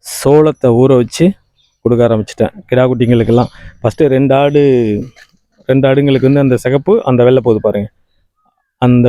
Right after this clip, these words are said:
வெள்ளை போயிட்டு இருக்குல்ல, அந்த வெள்ளைக்கும் இந்த போகுது பாருங்க சிகப்பு, இது ரெண்டும் ஒரு தாய் புள்ள. அதுங்க ரெண்டுக்கும் வந்து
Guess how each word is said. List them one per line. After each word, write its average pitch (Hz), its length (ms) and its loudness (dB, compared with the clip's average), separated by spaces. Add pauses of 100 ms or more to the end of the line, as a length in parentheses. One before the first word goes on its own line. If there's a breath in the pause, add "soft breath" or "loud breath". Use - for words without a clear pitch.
வெள்ளை 135 220 2
போயிட்டு 117 160 0
இருக்குல்ல, 113 260 2
அந்த 113 140 2
வெள்ளைக்கும் 127 360 0 (420)
இந்த 135 260 -2
போகுது 113 200 0
பாருங்க 101 240 -2
சிகப்பு, 110 240 -2
இது 113 120 0
ரெண்டும் 127 200 0
ஒரு 117 140 -4
தாய் 120 160 0
புள்ள. 123 240 2 (1120)
அதுங்க 131 240 0 (120)
ரெண்டுக்கும் 147 320 -2
வந்து 147 180 0